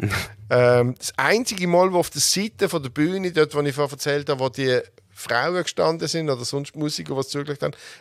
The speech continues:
haben sie ein schwarzes Zelt angestellt. Dann haben wir gedacht, was soll jetzt das schwarze Zelt? Vielleicht kommt ja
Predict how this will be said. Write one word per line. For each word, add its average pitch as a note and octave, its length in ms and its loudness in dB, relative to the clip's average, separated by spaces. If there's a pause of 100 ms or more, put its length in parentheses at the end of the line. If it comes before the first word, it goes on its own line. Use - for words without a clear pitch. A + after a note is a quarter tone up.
haben C3 80 2
sie A#2+ 120 -2
ein - 20 -2
schwarzes B2 600 2
Zelt A#2 460 -4
angestellt. - 540 -2
Dann G2+ 60 -2
haben A2 100 -2
wir G#2+ 60 -2
gedacht, F#2+ 300 -8
was - 160 -6
soll F#2+ 180 -6
jetzt G2 140 -8
das F#2+ 60 -8
schwarze F#2+ 460 -2
Zelt? - 280 0
Vielleicht - 140 -10
kommt G#2+ 260 -4
ja F#2+ 120 -2